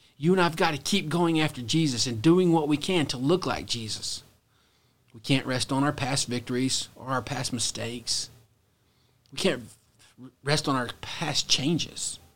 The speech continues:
We'll always be in process until Jesus comes back. You and I are gonna spend our lives growing, changing, and transforming into what God, or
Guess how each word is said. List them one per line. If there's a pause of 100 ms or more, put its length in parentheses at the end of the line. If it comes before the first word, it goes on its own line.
(680)
We'll
always
be
in
process
until
Jesus
comes
back. (1600)
You
and
I
are
gonna
spend
our
lives
growing, (560)
changing, (260)
and
transforming
into
what
God, (120)
or